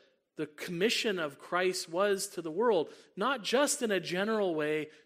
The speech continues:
to go out to all the world, but to go out to all the world so that this word would come to you. What, what was the end that the commission would accomplish?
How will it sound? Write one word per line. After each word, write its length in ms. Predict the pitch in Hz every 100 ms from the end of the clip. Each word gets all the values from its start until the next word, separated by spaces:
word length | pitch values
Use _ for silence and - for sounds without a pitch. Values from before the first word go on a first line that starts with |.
| -
to 100 | 160
go 200 | 151 151
out 260 | 156 165
to 100 | 165
all 240 | 147 147 147
the 60 |
world, 500 | 131 151 135 107 107 _ - _
but 140 | 180
to 100 | 185
go 160 | 180 208
out 200 | 233 233
to 80 | 208
all 200 | 180 202
the 60 |
world 340 | 175 156 165 165
so 140 | 180
that 120 | 160
this 240 | 156 190 -
word 220 | 156 160
would 140 | 151
come 260 | - 143 147
to 120 | 180
you. 360 | 180 220 170 107 - _ _ _ _ _ _ _ _ _ _ _ _ _ _ _ _ _ _ _ _ _ _ _ _ _ -
What, 160 | 190
what 140 | 196 240
was 180 | 247
the 140 | 220 196
end 340 | 190 214 202
that 100 | 165
the 80 | 147
commission 480 | - 175 175 - 170
would 80 | 156
accomplish? 600 | 151 180 233 220 139